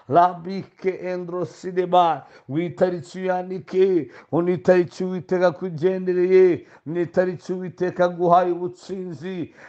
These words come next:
ni tarichu iteka kongera imyaka yo kubaho. Receive in the name of Jesus. Se, Data, urakoze bw'ubutsinzi bukomeye, amavuta akomeye, ukoze ibikomeye, witamuruye igitare cyacu, shyirwe hejuru Kristo muzima,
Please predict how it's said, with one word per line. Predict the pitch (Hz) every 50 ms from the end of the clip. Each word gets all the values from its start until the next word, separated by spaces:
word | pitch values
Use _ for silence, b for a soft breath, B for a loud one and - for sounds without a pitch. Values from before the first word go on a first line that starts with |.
| B -
ni | 160 180
tarichu | 170 - 190 190 185 180 - - 190 190 190
iteka | 165 - 190 180 175
kongera | 175 - 175 185 185 180 180 180 175
imyaka | 180 185 185 185 185 180 - - 185
yo | 185 185
kubaho. | - - 190 190 190 180 170 190 196 190 175 139 B B B B B
Receive | 151 175 175 175 - - - - - 277 269 262 247 - -
in | - 185
the | 180 175
name | 180 180 185 185 180 175
of | 175 175 170 165 139 -
Jesus. | 143 185 190 190 180 190 185 - -
Se, | - 190 180 151 - B B B B B B
Data, | 123 170 180 180 170 170 - -
urakoze | 170 170 156 156 - 160 160 143 143 160
bw'ubutsinzi | 151 151 151 156 151 151 131 _ - - 160 160 151 139 135 143
bukomeye, | 135 127 _ - 185 - 214 208 190 175 170 160 147 127 120 B B B B B B
amavuta | 135 143 147 156 151 147 151 156 127 - -
akomeye, | 139 135 - 143 143 143 139 135 135 147 175 190 202 196 175 156 - b b b b -
ukoze | 120 117 151 151 143 117 131 151
ibikomeye, | 156 156 - - - 165 160 156 151 151
witamuruye | 151 156 156 147 131 - - 143 143 143 143 143 143 143 143 147 147
igitare | 139 - 147 - - 156 143 143 147 131
cyacu, | - 160 156 143 139 127 135 - - 180 160 139 117 B B B B B B
shyirwe | B - - 156 151 151 151 151
hejuru | 147 147 147 135 120 127 139 131
Kristo | 131 - - 147 151 135 135 - - 139
muzima, | 135 131 127 123 113 107 101 104 127 147 143 139